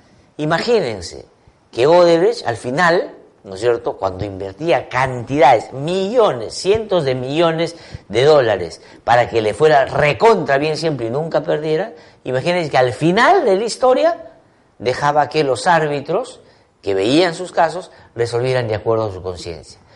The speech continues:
¿Ustedes creen, pueden meterse en la cabeza que Odebrecht podía haber razonado de esa manera? Es decir, coimaba a todo el mundo y al final, cuando se iban a definir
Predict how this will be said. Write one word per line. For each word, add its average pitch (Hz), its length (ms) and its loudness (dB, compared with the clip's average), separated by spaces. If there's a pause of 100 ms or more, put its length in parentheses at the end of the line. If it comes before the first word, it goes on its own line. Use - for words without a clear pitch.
(180)
¿Ustedes - 420 -6
creen, 139 300 -2
pueden 143 160 -4
meterse 131 300 -4
en 143 80 -4
la 107 100 -2
cabeza 123 360 -2
que 123 280 -2 (240)
Odebrecht 131 280 2
podía 117 240 0
haber 131 140 2
razonado 123 400 -2
de 127 80 -2
esa 123 200 -8
manera? 113 460 -4 (320)
Es 135 160 0
decir, 139 180 -2
coimaba 160 520 4
a 170 80 4
todo 180 160 4
el 170 80 2
mundo 143 300 -2
y 120 80 0
al 131 120 2
final, 147 420 0
cuando 117 260 0
se 202 140 -2
iban 254 200 6
a 185 80 6
definir 156 960 2